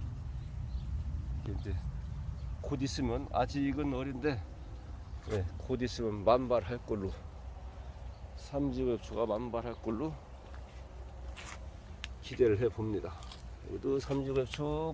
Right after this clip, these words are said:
꽃이 아주 이쁘게 폈죠. 어, 여기는 이제, 자, 이제 어느새 삼지구엽초, 삼지구엽초가, 예, 나오는 계절이 됐네요. 이파리가 이렇게 나오고, 한 가지에서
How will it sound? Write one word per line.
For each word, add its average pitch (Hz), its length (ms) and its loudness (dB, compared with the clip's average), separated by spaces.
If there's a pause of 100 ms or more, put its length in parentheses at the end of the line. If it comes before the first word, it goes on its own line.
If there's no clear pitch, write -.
꽃이 143 240 0
아주 123 220 0
이쁘게 113 280 -4
폈죠. - 280 -6
어, 110 180 -2 (1400)
여기는 104 580 -2
이제, 110 140 -2 (460)
자, 101 120 6
이제 104 140 6
어느새 127 380 8
삼지구엽초, 170 1080 10 (220)
삼지구엽초가, 139 1400 8 (580)
예, 98 280 8 (1120)
나오는 104 420 6 (140)
계절이 104 340 4
됐네요. 98 420 2 (280)
이파리가 98 440 4
이렇게 92 360 0 (280)
나오고, 85 440 2 (960)
한 139 260 6
가지에서 113 680 8